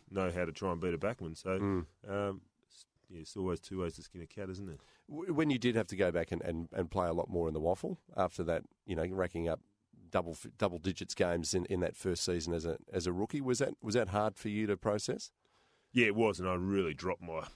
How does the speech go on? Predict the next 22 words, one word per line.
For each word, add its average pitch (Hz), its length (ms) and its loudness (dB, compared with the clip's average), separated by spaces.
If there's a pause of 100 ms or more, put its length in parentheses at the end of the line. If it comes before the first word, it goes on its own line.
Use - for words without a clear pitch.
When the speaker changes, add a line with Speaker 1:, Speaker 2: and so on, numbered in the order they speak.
(120)
Speaker 1:
dropped 98 200 -2
my 92 80 -2
bundle 107 340 2
for 107 140 0
a 101 60 4
long 107 200 2
time. 117 360 4 (200)
Um, 92 340 0 (380)
when 95 280 -6
I 92 40 2
look 92 200 0
back 101 240 2
on 104 100 2
it, 101 120 -2 (100)
it 92 80 -18
was 92 120 -18
probably 80 320 -2
sooking, 104 440 -4 (120)
and 82 100 -10
I - 20 -2
was 95 240 -2
sooking, 101 380 -6